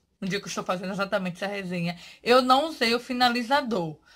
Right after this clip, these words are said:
Só usei a outra linha e secou. Aquele não tá com a prancha,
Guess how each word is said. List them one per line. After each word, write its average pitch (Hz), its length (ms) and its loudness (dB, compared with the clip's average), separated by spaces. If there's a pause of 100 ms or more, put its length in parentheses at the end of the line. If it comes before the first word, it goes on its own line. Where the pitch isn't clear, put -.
Só 220 200 -2
usei 226 260 -4
a 240 80 6
outra 233 300 -4
linha 247 400 -2
e 254 80 -2
secou. 294 400 0
Aquele 208 300 2
não 240 220 0
tá 208 260 -2
com 214 120 -6
a 208 60 -2
prancha, 180 600 -4